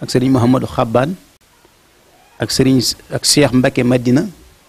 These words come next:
ak Sëriñ Cheikh Ndiaye ak Sëriñ Mouhamadou Mbacke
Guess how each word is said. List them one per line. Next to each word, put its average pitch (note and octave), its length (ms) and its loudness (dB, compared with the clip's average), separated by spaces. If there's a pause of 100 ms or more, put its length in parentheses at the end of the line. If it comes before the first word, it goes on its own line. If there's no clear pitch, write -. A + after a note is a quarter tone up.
(1200)
ak B2+ 160 0 (320)
Sëriñ C3 320 2
Cheikh C3 260 0
Ndiaye B2 440 0 (1800)
ak A#2+ 180 -4
Sëriñ C3+ 160 2
Mouhamadou B2+ 640 2
Mbacke A#2+ 320 0